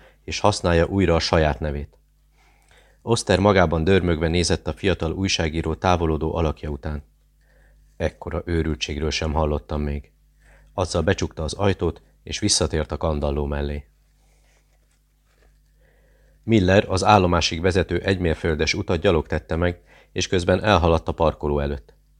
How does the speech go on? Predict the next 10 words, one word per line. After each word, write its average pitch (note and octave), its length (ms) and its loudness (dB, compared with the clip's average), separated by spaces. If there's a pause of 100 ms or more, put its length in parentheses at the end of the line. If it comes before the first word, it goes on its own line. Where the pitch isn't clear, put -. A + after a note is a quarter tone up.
(560)
Az - 220 -8
ereszekkel F#2+ 600 2
és D#2 140 0
levéldíszekkel E2+ 800 0
dekorált E2 480 -2
apró, F#2+ 440 -2 (240)
bajor F#2+ 320 6
stílusban F2 600 -2
épült F2+ 380 -4
állomáson F#2 680 2